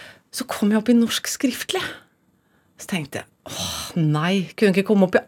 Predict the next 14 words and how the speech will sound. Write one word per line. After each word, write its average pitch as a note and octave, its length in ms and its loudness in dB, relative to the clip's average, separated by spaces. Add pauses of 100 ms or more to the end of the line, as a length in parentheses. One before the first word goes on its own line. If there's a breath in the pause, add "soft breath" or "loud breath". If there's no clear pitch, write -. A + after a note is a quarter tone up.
(120)
alt A#3+ 320 4
annet. C#4+ 380 4 (500 loud breath)
Det, - 160 6
nå B3+ 160 8
blir A3 240 6
det B3 80 6
en A#3+ 80 -4
treer C#3 480 0
igjen.» B2 380 2 (920 loud breath)
Men D#4 160 6
så D#4+ 100 -2
tenkte D4 220 4
jeg, D#4 160 8
«Ok, E4+ 160 2